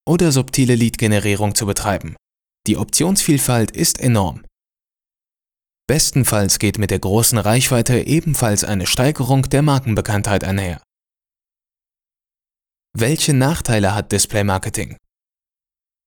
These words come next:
Der wahrscheinlich größte Display-Marketing-Nachteil ist die, aufgrund der in den letzten Jahren immer größer werdenden Flut mehr oder weniger platter Werbebotschaften, mittlerweile große Verbreitung von Adblockern.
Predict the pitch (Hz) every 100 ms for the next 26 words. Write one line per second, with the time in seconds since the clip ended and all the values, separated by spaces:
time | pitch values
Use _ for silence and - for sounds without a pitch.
0 | _ - 107 107 110 131 127 120 - 120
1 | 170 - 131 107 98 - 110 107 107 -
2 | 113 104 104 117 127 117 101 110 - 113
3 | 110 - 107 - 107 98 101 98 101 104
4 | 101 104 - 113 107 107 110 - 147 165
5 | 147 107 131 - 123 98 101 104 98 -
6 | - 120 120 - _ _ 110 123 120 98
7 | 107 110 110 107 98 - 120 113 104 101
8 | 139 139 107 110 - 113 - 110 104 -
9 | _ _ - 165 - 127 110 98 101 -
10 | 113 151 143 - 123 110 110 110 101 135
11 | 98 131 101 95 -